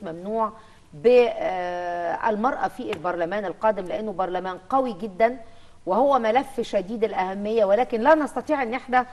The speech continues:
آه، نطرحه بالأسماء أو بال-، بال-، بالتواجد اللي هيكون موجود، لأنه طبعًا هذه الفترة فترة منافسات شديدة جدًا. قررنا بس إن إحنا نقول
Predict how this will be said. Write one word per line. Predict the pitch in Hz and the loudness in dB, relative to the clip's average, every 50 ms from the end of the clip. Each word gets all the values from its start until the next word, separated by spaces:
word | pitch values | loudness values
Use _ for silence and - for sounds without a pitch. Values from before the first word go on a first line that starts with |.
| - - - - - - - | -14 -20 -20 -20 -20 -14 -8
آه، | - - 190 - - - - - - - - | -4 -4 -2 -4 -4 -8 -14 -20 -20 -12 -4
نطرحه | 240 226 233 226 - 285 269 302 302 - 311 294 262 240 | 0 0 0 2 2 4 6 6 6 6 4 2 2 2
بالأسماء | 190 214 208 - - 196 - - 226 233 240 247 254 247 247 - - - - | 2 0 0 -2 -4 -6 -6 -6 -4 0 2 2 4 4 2 0 -2 -4 -2
أو | 208 202 190 | -2 -2 -2
بال-، | 165 196 190 190 190 | -2 -6 -8 -8 -8
بال-، | 180 175 202 196 196 196 | -8 -8 -8 -8 -8 -10
بالتواجد | 190 196 - - 220 202 214 247 262 220 240 202 | -10 -8 -2 2 2 4 4 4 2 0 -2 -4
اللي | 208 185 190 - | -4 -6 -6 -6
هيكون | 208 - - - 247 240 226 214 | -8 -10 -8 -8 -6 -6 -6 -4
موجود، | 180 175 151 156 214 247 226 180 | -6 -6 -6 -6 -4 -4 -2 -2
لأنه | 202 202 202 | -2 -4 -4
طبعًا | 190 247 240 214 202 202 196 | -2 -2 2 2 2 0 0
هذه | 196 226 220 202 208 | -4 -4 -4 -4 -6
الفترة | 175 - - 254 247 254 202 185 | -6 -4 -4 -2 -2 0 -2 -2
فترة | - 233 - - 220 196 - | -2 -4 -6 -6 -8 -10 -8
منافسات | 202 185 185 180 - 220 202 - - - - | -10 -8 -8 -8 -6 -6 -6 -4 -4 -6 -6
شديدة | - 226 190 156 190 214 180 180 | -4 -6 -6 -6 -6 -8 -6 -6
جدًا. | 151 - 202 180 175 226 240 262 - - - - - - - - - | -6 -8 -6 0 2 2 2 2 0 -10 -16 -16 -18 -18 -18 -6 2
قررنا | - 254 254 311 370 392 349 302 | 6 6 8 8 6 4 4 4
بس | 285 320 311 - | 4 4 4 2
إن | 302 226 | -2 -2
إحنا | 285 254 254 277 214 | -4 -4 -4 -4 -4
نقول | 214 - 262 277 233 | -4 -4 -6 -6 -8